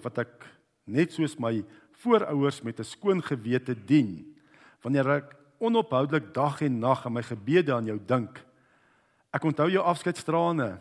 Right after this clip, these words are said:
en wil jou baie graag weer sien. Dit sal vir my groot vreugde wees. Ek dink ook aan jou opregte geloof, dieselfde geloof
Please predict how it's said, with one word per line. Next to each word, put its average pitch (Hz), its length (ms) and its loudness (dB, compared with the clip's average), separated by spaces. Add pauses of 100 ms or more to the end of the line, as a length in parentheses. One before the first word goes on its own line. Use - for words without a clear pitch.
(140)
en 131 80 -8
wil 123 120 -6
jou 135 100 -2
baie 123 260 2
graag 143 320 -2
weer 120 160 -2
sien. 123 380 -4 (640)
Dit 127 140 -4
sal 147 180 -2
vir 139 140 -8
my 120 160 0
groot 180 400 -4
vreugde 180 520 -6
wees. - 480 -18 (1160)
Ek 135 140 0
dink 160 240 4
ook 190 480 0
aan 139 160 0
jou 147 100 2
opregte 139 500 2
geloof, 131 480 0
dieselfde 160 560 -2
geloof 139 600 -2